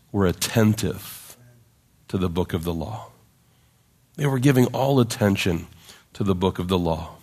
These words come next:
Not only that, but it's there in verse five where we learn that the people stood up as the book was opened. And in verse six, we learn that the people responded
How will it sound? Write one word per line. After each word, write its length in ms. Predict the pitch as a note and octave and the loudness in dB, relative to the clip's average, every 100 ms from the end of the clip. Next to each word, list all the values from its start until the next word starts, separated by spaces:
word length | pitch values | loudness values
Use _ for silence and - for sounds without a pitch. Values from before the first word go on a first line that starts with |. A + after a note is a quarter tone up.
| _ _ _ _ _ _ _ _ _ _ _ _ _ _ _ | _ _ _ _ _ _ _ _ _ _ _ _ _ _ _
Not 180 | B2 C#3 | 2 4
only 180 | C3+ G2+ | 6 6
that, 360 | A2 B2 - - - - - - | 6 4 0 -4 -6 -6 -2 4
but 100 | A#2+ | 4
it's 100 | G#2 | 6
there 160 | C#3 | 6
in 80 | C3 | 6
verse 200 | G#2+ G2+ | 6 4
five 260 | - B2+ A#2+ | 4 4 6
where 100 | G2+ | 4
we 80 | |
learn 220 | G2+ G#2+ A2+ | 6 4 4
that 60 | |
the 80 | F2 | 0
people 260 | A#2 A#2 F#2 | -2 -2 -2
stood 420 | - - A2 G#2+ | -2 2 4 6
up 300 | G#2+ A2 - - - - | 4 2 -6 -20 -20 -2
as 200 | G2 F#2 | 0 2
the 100 | G#2 | 0
book 260 | F#2 E2+ F#2+ | 0 -2 -2
was 160 | F2 | -2
opened. 540 | F#2+ F#2 F2+ D#2 D2+ - _ _ _ _ _ _ - | 0 0 -2 -8 -10 -18 _ _ _ _ _ _ -2
And 140 | A#2 | 2
in 40 | A#2 | 6
verse 220 | B2+ A#2 | 6 6
six, 320 | - C#3+ - | 4 4 4
we 100 | A#2+ | 2
learn 180 | G#2 A#2+ | 4 4
that 60 | A2+ | 4
the 80 | |
people 240 | A2 A#2+ G2+ | 2 0 2
responded 840 | F#2+ - - A2 A2+ A2 F#2 F2 | 0 -2 -4 0 2 4 2 -2